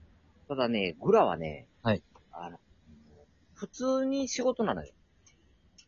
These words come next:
Speaker 2: え、仕事なん？
Speaker 1: うん、ゴールデンウィーク。祝日関係ないね。
Speaker 2: あ、そうなんや。
Speaker 1: そうやね。土日が休みな代わりに、
Speaker 2: はいはいはい。
Speaker 1: あの、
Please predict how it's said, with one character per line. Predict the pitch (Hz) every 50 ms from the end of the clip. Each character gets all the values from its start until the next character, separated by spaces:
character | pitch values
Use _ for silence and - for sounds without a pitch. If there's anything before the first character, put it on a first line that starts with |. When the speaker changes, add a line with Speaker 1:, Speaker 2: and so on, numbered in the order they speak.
| _ _ - - _ _ _ - - _ -
Speaker 2:
え、 | - 240 - -
仕 | - - -
事 | 269 294 269 262 202
な | 131 78
ん？ | - - - - - - - - - _ _ _ - - _ _ - - - _ - - - -
Speaker 1:
う | 151 139
ん、 | 107 85 78 - - -
ゴ | 135 135 135
ー |
ル | 127
デ | 117 117
ン | 120 110
ウ | 110
ィ | - - -
ー | -
ク。 | -
祝 | - - 196 - 226
日 | 208 214 208
関 | - - 202 202 190 175
係 | 185 165
な | 123 85 -
い | 147
ね。 | - - - - - - - -
Speaker 2:
あ、 | - 151 - - - - - -
そ | - - - 277 330 320 311 285 220
う |
な | 165 139 127
ん | 117 110 107 101
や。 | 98 95
Speaker 1:
そ | 90 90 87 80 - - - - _ - - _ _ _ _ _ 415 165
う |
や | 113 90
ね。 | 85 76 71 -
土 | - 147 185
日 | 208 220 214 269 269 240 226 233 233 226 226 226 220
が | 220 214
休 | 175 127 - - _ _
み | 139 123
な | 107 92 - -
代 | 123 131
わ | 131 127 127 127
り | 123 127
に、 | 127 131 131 113 87 73 - - - - - - _ - - - - - -
Speaker 2:
は | - 160 165 143
い | 113
は | 104 101 101 95
い | 87
は | 87 95 92 98
い。 |
Speaker 1:
あ | 98
の、 | 92 92